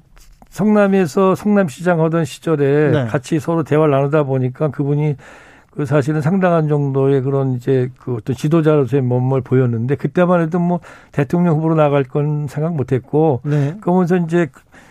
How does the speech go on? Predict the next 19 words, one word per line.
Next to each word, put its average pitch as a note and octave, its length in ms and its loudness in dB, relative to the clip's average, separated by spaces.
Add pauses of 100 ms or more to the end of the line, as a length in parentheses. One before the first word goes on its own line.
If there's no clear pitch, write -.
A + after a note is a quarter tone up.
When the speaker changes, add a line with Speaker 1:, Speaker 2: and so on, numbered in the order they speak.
(140)
Speaker 1:
통일력이 F#3+ 440 2
안보에 D#3 380 2
대해서 D3+ 240 0
그냥 D3+ 200 2
간단하게 C#3+ 640 0
브리핑 C3+ 380 -6
같은 C#3 240 -2
걸 C#3+ 120 0
했는데 C3 560 -2 (500)
나중에 F#3 520 2
뭐 F3 360 -2
그 F3 280 -2 (360)
경기도지사가 D#3 800 -2
되고 C3+ 420 -2 (500)
사실 F3 300 0
저 D#3 100 -2
같은 E3+ 320 0
경우는 D#3+ 600 -2
그 D#3+ 220 -6